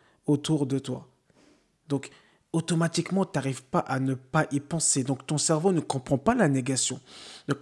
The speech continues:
indirectement, quand tu dis, euh, « Je ne veux pas rater », par exemple, bah, lui, il ne comprend pas, il n'entend pas, « Je ne veux pas ».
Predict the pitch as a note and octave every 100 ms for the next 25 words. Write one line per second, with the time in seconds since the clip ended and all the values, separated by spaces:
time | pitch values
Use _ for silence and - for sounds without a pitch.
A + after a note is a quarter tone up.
0 | - C#3+ C3 C#3 C#3 C3+ D3+ G#3+ G#3+ C3+
1 | - C3+ C3 D3 E3 - - - - B2+
2 | B2 - G1+ G1+ - - - C3+ D3 C#3+
3 | B2+ C#3+ C3+ E3 D3 B2 A#2+ B2+ B2+ F3+
4 | - - - A#2+ A#2 A#2+ G#3+ - - _
5 | _ _ _ _ C#3 C#3+ - - _ -
6 | D3+ G#3 - D#3+ D#3+ D#3+ E3 F3 E3+ B3+
7 | A3+ C#3 D3 C#3+ C#3+ E3 D#3 B3 D3+ C3+
8 | D3 D#3 C#3 D3 D3 E3+ D#3 - _